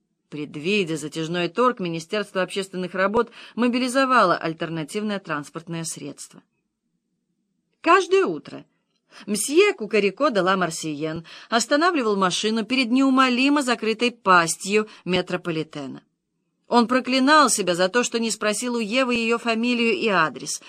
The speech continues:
где она теперь. Как снова встретиться с ней? Вновь и вновь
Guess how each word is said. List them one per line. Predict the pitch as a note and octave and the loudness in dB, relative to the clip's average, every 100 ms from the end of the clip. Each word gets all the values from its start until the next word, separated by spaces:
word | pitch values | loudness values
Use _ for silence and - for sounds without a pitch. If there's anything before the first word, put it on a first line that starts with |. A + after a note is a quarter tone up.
| - G3 | -12 -8
где | F#3+ G#3+ | 0 2
она | E3 D3+ | 0 -2
теперь. | - C#3+ D3 C3+ _ _ _ _ _ _ _ | -8 -10 -12 -14 _ _ _ _ _ _ _
Как | A3 G#3 | 2 2
снова | - C4+ D4+ F#3 | 2 2 4 2
встретиться | D3+ - G#3+ F#3 D3+ - F3+ | 0 0 0 0 -4 -4 -2
с | - | -2
ней? | F#3+ E3 C#3 - - - | -2 -4 -4 -10 -18 -2
Вновь | G3+ F#3 G3 G#3+ A#3+ C#4 | 0 2 2 2 0 -2
и | |
вновь | C4 A#3 E3 C#3 | -2 -2 -2 -4